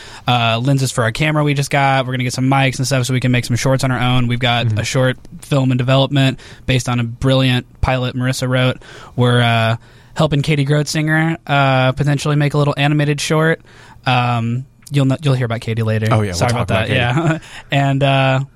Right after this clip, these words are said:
Speaker 1: yeah, so it's, it's kinda just more than anything, it's like, hey, we're here, we're queer, and we're here for, uh, to make films in Chicago.
Speaker 2: Yeah, absolutely. And, I mean, for everybody listening, this is your opportunity to start getting involved. Um,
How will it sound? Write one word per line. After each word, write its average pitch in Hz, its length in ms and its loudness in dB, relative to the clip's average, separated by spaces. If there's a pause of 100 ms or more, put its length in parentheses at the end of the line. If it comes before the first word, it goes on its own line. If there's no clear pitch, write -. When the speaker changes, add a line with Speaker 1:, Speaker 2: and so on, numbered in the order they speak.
(260)
Speaker 1:
yeah, 151 260 2
so 143 220 -6
it's, 135 140 -4
it's 143 140 -6
kinda 151 240 -2
just 143 280 -4
more 156 180 0
than 156 100 0
anything, 139 260 -2
it's 131 120 -4
like, 123 140 -2
hey, 139 180 0
we're 131 180 0
here, 131 440 0 (460)
we're 131 220 2
queer, 117 560 0 (380)
and 120 480 0 (340)
we're 135 160 2
here 120 180 0
for, 120 160 -4
uh, 120 220 0
to 123 140 -6
make 120 160 -2
films 117 180 -2
in 113 80 -4
Chicago. 107 420 -4
Speaker 2:
Yeah, 135 240 0
absolutely. 117 640 -2
And, 120 360 -2
I 160 100 2
mean, 170 220 0
for 156 260 0
everybody 151 380 0
listening, 131 400 -2
this 139 180 -2
is 160 120 -6
your 180 100 2
opportunity 170 440 -2
to 156 120 -2
start 151 200 0
getting 147 180 0
involved. 139 520 0
Um, 113 560 2